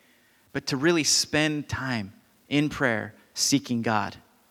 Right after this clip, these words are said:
It's one of the reasons that I've lo-, I loved our prayer nights, is even for me, to take one hour plus a little bit extra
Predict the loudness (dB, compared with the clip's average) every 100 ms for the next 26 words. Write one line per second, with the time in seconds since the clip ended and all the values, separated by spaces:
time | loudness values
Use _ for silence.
0 | _ _ _ _ _ -2 2 6 6 4
1 | 2 2 4 2 0 4 6 6 2 6
2 | 6 6 4 2 6 6 6 2 -4 -10
3 | -14 -16 _ _ -6 0 4 4 4 2
4 | 4 4 4 0 -10 -20 -8 -4 4 6
5 | 4 0 -18 -20 _ _ _ _ 0 6
6 | 8 8 8 6 8 6 2 4 6 6
7 | 4 2 2 4 6 6 4 2 0 0